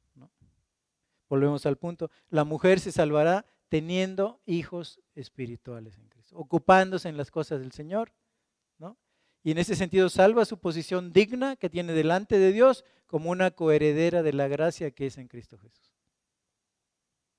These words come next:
Pero miren, quiero avanzar, ya casi estamos a punto de terminar, con Génesis capítulo veintiuno doce. Y esto es para nosotros,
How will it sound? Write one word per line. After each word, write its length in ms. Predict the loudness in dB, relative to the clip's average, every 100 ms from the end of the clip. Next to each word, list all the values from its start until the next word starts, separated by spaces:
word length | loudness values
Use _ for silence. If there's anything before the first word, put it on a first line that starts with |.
| _ _ _ _ _ _ _
Pero 200 | 6 6
miren, 340 | 4 4 2
quiero 640 | 4 8 8 8 4 -2 -12 _ _ _ _
avanzar, 760 | -2 0 0 2 6 6 4 -8 _
ya 260 | 0 2 4
casi 240 | 2 2
estamos 300 | 0 0 2
a 80 | 0
punto 240 | 0 0
de 60 | 2
terminar, 380 | 2 0 0 0
con 160 | 0
Génesis 440 | 2 2 0 -4 0
capítulo 500 | 2 2 0 2 2
veintiuno 460 | 0 -2 -6 -4
doce. 440 | -4 -6 -8 -16 -20 _ _ _ _ _ _ _ _
Y 100 | -4
esto 160 | -2
es 80 | -4
para 260 | 0 0 -2
nosotros, 680 | -8 -6 -6 -8 _ _